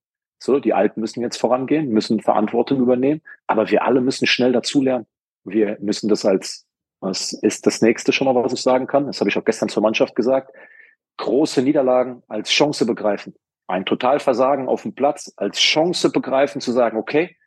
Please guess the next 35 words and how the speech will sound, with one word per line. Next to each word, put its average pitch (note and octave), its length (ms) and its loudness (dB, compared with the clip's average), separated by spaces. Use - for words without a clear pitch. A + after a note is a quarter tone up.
reinen D#3+ 340 2
Tisch G3 260 0
machen, G3+ 240 -2
genau D#3+ 320 2
analysieren, E3+ 540 -2
einen A2 200 -6
Plan F3 320 2
machen F3 320 -2
und B2+ 180 0
dann D#3 180 0
arbeiten D#3 440 -2
und A#2+ 140 -6
auch A2+ 120 0
nicht F3+ 240 0
verlangen, G#3 380 2
dass D3 160 2
wir D3 80 2
jetzt C#3+ 160 0
von D#3 140 0
jetzt A3+ 180 2
auf A3 100 -2
gleich A3+ 260 0
den G3 120 2
Bock A#3 160 -2
umstoßen. - 480 -4
So C3+ 160 2
nach C3 180 2
null F3+ 200 0
zwei, F3+ 300 0
null F3 220 0
sieben, G3+ 380 -2
natürlich B3 420 0
hängst C#3 180 -8
du - 60 -2
erstmal B2 400 -4